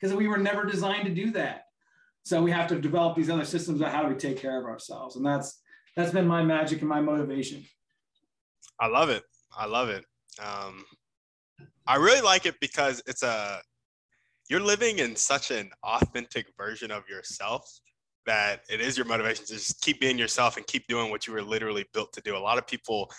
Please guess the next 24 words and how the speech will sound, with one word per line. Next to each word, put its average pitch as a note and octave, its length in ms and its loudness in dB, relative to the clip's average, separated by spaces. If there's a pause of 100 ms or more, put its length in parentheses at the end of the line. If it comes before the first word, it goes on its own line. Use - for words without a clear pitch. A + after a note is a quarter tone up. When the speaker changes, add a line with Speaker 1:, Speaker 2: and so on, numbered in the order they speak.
(140)
Speaker 2:
have A2+ 180 2
that G#2 280 2
why G#2+ 380 2
stuck - 400 -4
in G#2 160 -4
their, F#2+ 440 -4
um, F2+ 220 -12 (500)
you A#3 80 -2
know, F3+ 100 4
some D3 240 0
dissatisfaction A#2 800 -2
from G#2 160 -18
earlier G#2+ 280 -6
in G#2+ 80 -8
their G2+ 120 -8
life. G#2+ 300 -4 (520)
And A2 100 -4
I G#2+ 60 2
love C#3 200 2
that A2+ 60 -12
that's A#2+ 200 0
not A#2+ 120 -2
the A2 60 -6
case. C3 260 -2